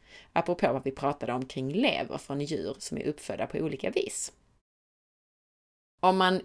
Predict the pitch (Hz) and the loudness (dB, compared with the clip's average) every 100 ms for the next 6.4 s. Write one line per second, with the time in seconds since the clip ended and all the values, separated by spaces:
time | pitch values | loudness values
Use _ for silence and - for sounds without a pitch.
0 | - 220 269 180 214 233 359 466 - - | 6 6 6 2 4 6 6 6 4 2
1 | 170 156 147 139 - 135 143 139 147 131 | 0 2 2 2 -2 0 2 4 2 0
2 | 139 156 151 - - 147 160 - 175 139 | 0 0 0 0 -2 -4 -4 -2 0 0
3 | 156 285 226 185 - 147 - 147 - 139 | 2 2 2 0 0 -2 -2 -2 -2 -2
4 | 143 151 - - - 160 240 349 - 131 | -2 -2 -2 -2 0 2 4 2 0 -4
5 | - 147 151 139 - - - - 143 170 | -4 -4 0 0 -2 -4 -6 -2 0 0
6 | - - - | 2 0 0